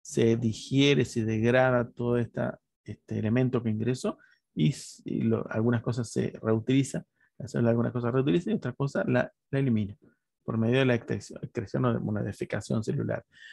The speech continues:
Y esto es una mitocondria defectuosa que se comienza a degradar. Eh, viene un lisosoma, lo termina, termina por, eh, liberar sus enzimas dentro de esta otra vesícula,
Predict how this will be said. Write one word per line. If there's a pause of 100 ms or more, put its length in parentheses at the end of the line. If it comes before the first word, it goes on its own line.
(140)
Y
esto
es
una
mitocondria
defectuosa
que
se
comienza
a
degradar. (880)
Eh,
viene
un
lisosoma,
lo
termina,
termina
por,
eh,
liberar
sus
enzimas
dentro
de
esta
otra
vesícula,